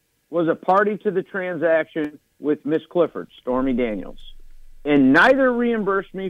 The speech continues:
for the payment, either directly or indirectly. The payment to Miss Clifford was lawful and was not a campaign contribution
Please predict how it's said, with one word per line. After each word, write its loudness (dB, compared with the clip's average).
for -2
the -2
payment, -4
either 0
directly -2
or -2
indirectly. -4
The -18
payment -2
to 0
Miss -2
Clifford 0
was -2
lawful 0
and -6
was -2
not -2
a -4
campaign -8
contribution -4